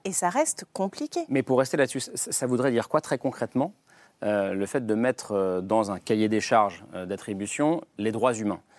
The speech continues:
Speaker 2: Euh, si le, le Qatar en deux mille dix, ok, se voit attribuer la Coupe du Monde, euh, comment ça se passe ? Si en deux mille dix-huit, ils n'ont pas fait telle ou telle ou telle réforme, alors on lui retire la Coupe du Monde. Je, j'essaye de comprendre comment ça peut se passer.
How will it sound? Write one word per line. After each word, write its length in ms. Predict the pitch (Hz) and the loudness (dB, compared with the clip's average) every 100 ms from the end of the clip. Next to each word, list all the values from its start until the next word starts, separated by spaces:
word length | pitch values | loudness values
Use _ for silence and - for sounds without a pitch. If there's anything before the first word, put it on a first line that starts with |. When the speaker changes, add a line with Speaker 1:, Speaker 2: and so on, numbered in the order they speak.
| - _ - | -20 _ -6
Speaker 2:
Euh, 260 | 95 90 | -2 -2
si 160 | 90 139 | 0 4
le, 100 | 123 - | 4 2
le 120 | 127 | 2
Qatar 300 | 131 143 139 | 2 4 4
en 80 | 113 | 4
deux 100 | 110 | 2
mille 180 | 107 | 2
dix, 300 | 113 165 - | 2 0 -2
ok, 200 | - 101 107 | -4 -2 -2
se 120 | - | -2
voit 220 | 110 131 - | 4 4 4
attribuer 380 | 127 127 127 | 0 0 2
la 100 | 113 | 2
Coupe 180 | 101 95 | 2 -2
du 100 | 104 | 0
Monde, 240 | 127 185 180 _ - _ - | 2 0 -6 _ -20 _ -6
euh, 340 | 101 101 92 92 - | -2 0 0 -4 0
comment 200 | 131 131 | 0 2
ça 120 | 127 | 0
se 60 | |
passe ? 140 | 107 98 | -2 -2
Si 200 | - 151 | 2 4
en 80 | 131 | 4
deux 80 | |
mille 180 | 135 131 | 4 2
dix-huit, 520 | 123 120 123 151 - | 2 0 2 0 0
ils 60 | 107 | -4
n'ont 100 | 107 | -2
pas 100 | 110 | -2
fait 140 | - | -4
telle 160 | 101 123 | -2 0
ou 80 | 113 | 0
telle 140 | 113 | -2
ou 40 | 107 | 0
telle 160 | 107 | 2
réforme, 400 | 110 - 147 165 - _ - | 2 4 2 0 -6 _ 0
alors 200 | 113 127 | 4 4
on 60 | 120 | 4
lui 120 | 113 | 2
retire 320 | 123 117 156 | 2 2 2
la 80 | 139 | 2
Coupe 140 | 131 | 0
du 80 | 131 | 0
Monde. 200 | 165 147 | 0 0
Je, 120 | 117 120 | -2 -4
j'essaye 240 | 113 143 | 0 0
de 60 | - | 2
comprendre 280 | 131 156 135 | 0 -2 0
comment 140 | 151 | 0
ça 120 | 131 | 0
peut 100 | 139 | -4
se 40 | 123 | -4
passer. 260 | 127 110 | -4 -4